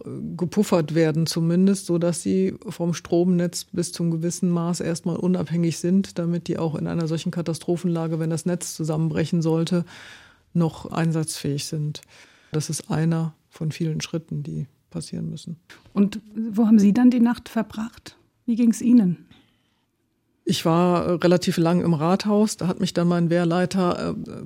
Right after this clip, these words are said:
Speaker 1: äh, rausgeholt, zwanzig nach neun, halb zehn Uhr abends, als das Rathaus dann auch anfing, auch im Erdgeschoss voll zu laufen und nicht nur im Keller. Und wir waren in Altenahr, dort, wo auch die restlichen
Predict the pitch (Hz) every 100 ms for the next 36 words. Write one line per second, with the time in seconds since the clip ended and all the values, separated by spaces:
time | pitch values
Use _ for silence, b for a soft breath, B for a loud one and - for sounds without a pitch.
0 | - 160 170 175 - 185 180 185 180 -
1 | b b b b b b _ _ - 180
2 | 170 190 175 180 180 180 170 - 190 180
3 | 170 160 170 180 208 - - - 170 185
4 | 170 175 180 196 170 - 170 175 175 -
5 | - 185 - 185 185 - 170 170 170 175
6 | 196 - 190 196 190 - 185 185 180 175
7 | 180 175 180 175 180 180 208 214 b b
8 | b b b b - 180 175 165 165 175
9 | 185 190 190 185 - 180 - - 180 -
10 | 185 - 185 190 202 190 165 180 - 180
11 | - 160 170 165 170 - 175 165 175 165
12 | 170 170